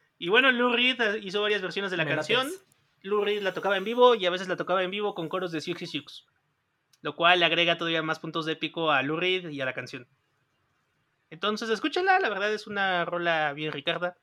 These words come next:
Speaker 1: bien ricolina, bien buena para ponerse en el mood,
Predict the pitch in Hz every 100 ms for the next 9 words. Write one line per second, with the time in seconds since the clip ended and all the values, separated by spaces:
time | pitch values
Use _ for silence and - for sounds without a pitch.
0 | - 156 151 143 139 175 170 _ _ _
1 | _ _ _ _ _ - 147 160 156 143
2 | 135 143 143 143 127 165